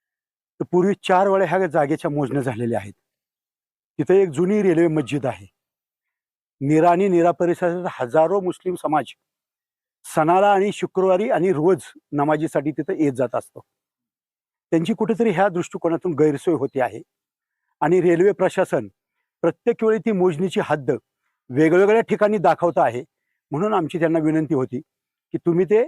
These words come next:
रेल्वेची हद्द पूर्ण फिक्स करा आणि पर्यायी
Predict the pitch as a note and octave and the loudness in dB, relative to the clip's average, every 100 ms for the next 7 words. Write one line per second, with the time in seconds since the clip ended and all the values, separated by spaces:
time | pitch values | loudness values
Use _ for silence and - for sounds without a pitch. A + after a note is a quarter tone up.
0 | - _ _ C3+ D3+ D#3 F3 - F3 D3+ | -4 _ _ -4 -2 2 0 -2 -6 -6
1 | C#3+ D#3 _ F#3+ A3 A3+ - - - - | -4 -6 _ -4 -2 -6 -8 -14 -8 0
2 | B2+ A#2 _ _ _ _ _ C#3+ E3 - | 0 0 _ _ _ _ _ -2 -2 0
3 | D#3 E3+ F#3 A#3+ | 0 4 2 2